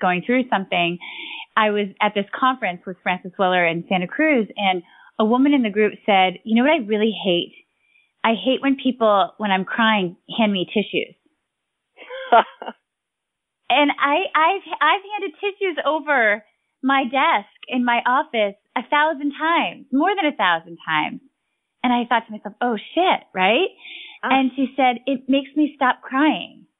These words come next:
Speaker 2: Oh, yeah.
Speaker 1: And I thought, "You're right." Right? Like, genuinely, if someone hands you tissue, it's sort of, it's, in some ways, it can be interpreted as like, "Okay, well, clean yourself up."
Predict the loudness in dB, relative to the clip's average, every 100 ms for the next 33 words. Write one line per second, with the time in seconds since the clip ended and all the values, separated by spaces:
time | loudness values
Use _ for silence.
0 | _ _ _ _ _ -8 -4 -2 0 0
1 | 0 -2 -4 -10 _ -12 -2 4 6 6
2 | 4 2 2 0 _ -6 -4 0 0 2
3 | 2 0 -8 -20 -20 _ _ _ _ -2
4 | 0 0 -6 0 0 0 -2 -2 -2 0
5 | 0 2 0 2 -2 0 -2 -2 0 2
6 | 2 0 -4 0 0 0 -4 -6 0 0
7 | -2 _ _ -20 -20 _ _ 2 2 2
8 | 2 2 0 -2 0 2 2 2 -2 0
9 | 0 2 2 2 0 0 -2 2 2 2
10 | 0 2 2 2 0 0 2 2 2